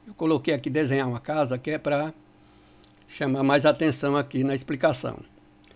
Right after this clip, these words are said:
Então, você vai pegar o seu lápis. Primeiramente, a dica que eu dou é sempre começar com o solo.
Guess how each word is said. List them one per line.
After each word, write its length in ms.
Então, 320
você 300
vai 140
pegar 560
o 80
seu 220
lápis. 440
Primeiramente, 920
a 100
dica 320
que 100
eu 80
dou 320
é 80
sempre 340
começar 720
com 380
o 100
solo. 520